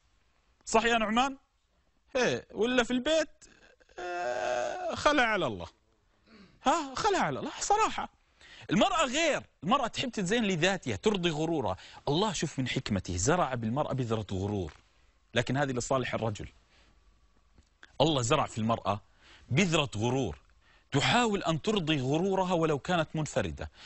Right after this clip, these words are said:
يعني ما تشوف أحيانًا المرأة تجلس، آه، على، عند المرأة، ما في حد، ولا عزة ولا مناسبة، ولا تحب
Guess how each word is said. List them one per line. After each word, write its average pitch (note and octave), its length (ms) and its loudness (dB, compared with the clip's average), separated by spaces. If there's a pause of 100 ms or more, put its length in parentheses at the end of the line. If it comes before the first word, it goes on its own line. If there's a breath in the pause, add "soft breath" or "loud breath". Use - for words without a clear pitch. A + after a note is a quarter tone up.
(120)
يعني C3+ 140 4
ما F#3+ 60 2
تشوف F#3 180 0
أحيانًا F3 220 2
المرأة E3 220 2
تجلس، C#3+ 420 -2
آه، A2+ 340 0
على، A#2+ 280 0
عند C3 160 0
المرأة، C3+ 220 0
ما A#3+ 120 2
في C#4 140 -2
حد، - 240 -2
ولا G#3 200 2
عزة A#3+ 440 0
ولا F4+ 240 2
مناسبة، B3+ 460 0
ولا F#3+ 160 2
تحب G#3 280 -6